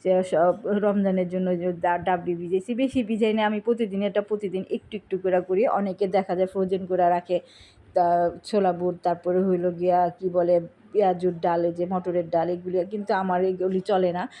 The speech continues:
আমার প্রতিদিন এটা প্রতিদিন করতে হবে, একটু হবে, তারপরে প্রতিদিন করব, কিন্তু ফ্রিজের, ফ্রিজের কোনো কিছু ওরা খাইতে চায় না। আর এই যে দেখেন একটুখানি ডাবলি ভিজাইছি, এটুকু আজকে আমার শেষ, ফ্রিজে রাখলে ফ্রোজেন করলে খাবে না।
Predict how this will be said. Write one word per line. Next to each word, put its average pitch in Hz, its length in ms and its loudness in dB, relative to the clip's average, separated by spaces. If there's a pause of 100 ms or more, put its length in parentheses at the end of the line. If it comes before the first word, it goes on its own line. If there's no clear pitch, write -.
(200)
আমার 220 240 2
প্রতিদিন 220 440 0
এটা 214 200 0
প্রতিদিন 208 520 -2
করতে 202 320 -2
হবে, 196 320 2
একটু 262 340 -4
হবে, 240 280 2
তারপরে 208 400 0
প্রতিদিন 196 480 -4
করব, 190 400 0
কিন্তু 208 300 0 (380)
ফ্রিজের, 220 420 0 (360)
ফ্রিজের 214 500 2
কোনো 208 300 2
কিছু 196 240 0
ওরা 180 180 0
খাইতে 190 380 0
চায় 175 220 -2
না। 208 240 0 (300)
আর 190 120 2
এই 196 80 0
যে 190 120 0
দেখেন 180 320 0
একটুখানি 202 460 -2
ডাবলি 196 340 0
ভিজাইছি, 196 440 2 (440)
এটুকু 196 260 0
আজকে 190 240 -2
আমার 185 200 0
শেষ, 208 280 0 (1200)
ফ্রিজে 208 340 2
রাখলে 202 260 0
ফ্রোজেন 190 360 -2
করলে 180 180 0
খাবে 190 280 -2
না। 185 240 -2